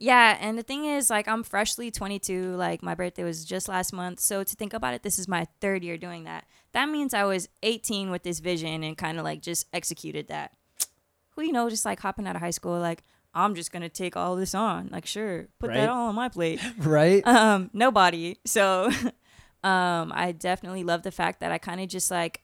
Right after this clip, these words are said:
Speaker 1: set out on this goal, and I've been able to just manifest all the ideas that I dream of, I guess, and just make it a reality. I kinda see it as, like,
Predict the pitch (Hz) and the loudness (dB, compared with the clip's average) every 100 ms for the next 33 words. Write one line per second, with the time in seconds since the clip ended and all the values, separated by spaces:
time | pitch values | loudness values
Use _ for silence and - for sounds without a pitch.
0 | _ - - 190 - 165 170 208 - 180 | _ 0 2 2 0 0 0 0 -6 -4
1 | 175 - - 180 220 240 - 180 175 175 | -4 -2 2 2 2 -2 -4 -4 -2 -2
2 | 170 - _ _ _ 185 180 185 165 185 | -4 -8 _ _ _ 2 2 0 -4 -4
3 | 185 185 190 - 175 170 170 165 175 - | 0 0 0 0 0 2 0 -2 -2 -2
4 | 175 185 190 190 185 180 - 175 175 170 | -2 -2 -2 0 2 2 0 2 2 2
5 | 165 165 175 185 - 170 160 160 _ _ | 0 0 -2 -2 0 2 2 0 _ _
6 | 156 156 156 156 _ _ _ _ 156 151 | -6 -4 -4 -8 _ _ _ _ -14 -8
7 | 170 285 349 359 - - 311 330 - - | -6 -4 -4 -6 -10 -6 0 2 2 -2
8 | - 190 180 180 - 196 196 190 175 170 | -4 -4 -2 -4 -4 -4 -2 0 0 2
9 | 170 175 165 170 - _ _ _ - 277 | 0 0 -4 -8 -12 _ _ _ -10 -2
10 | 285 262 - 233 214 190 180 175 | 0 0 0 0 -2 -2 -4 -4